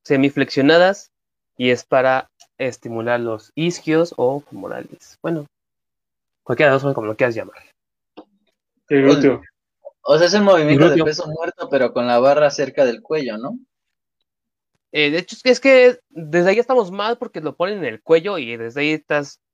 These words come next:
Speaker 1: pues, chingando lo que son las, las cervicales.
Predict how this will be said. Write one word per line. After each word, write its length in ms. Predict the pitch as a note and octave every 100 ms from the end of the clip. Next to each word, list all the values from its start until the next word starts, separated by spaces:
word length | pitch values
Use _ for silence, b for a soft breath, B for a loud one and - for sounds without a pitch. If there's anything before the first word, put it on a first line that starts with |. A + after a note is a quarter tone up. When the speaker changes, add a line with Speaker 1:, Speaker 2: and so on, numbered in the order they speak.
| _
Speaker 1:
pues, 120 | C#3 _
chingando 380 | - B2 B2 C3+
lo 120 | A#2+
que 100 | -
son 260 | G#2+ B2+ C3
las, 380 | A#2 G#2 - _ _ _ _ _ _ _ _ _ _
las 160 | B2+ A#2+
cervicales. 840 | A2+ A2+ - C3 B2 A2 - -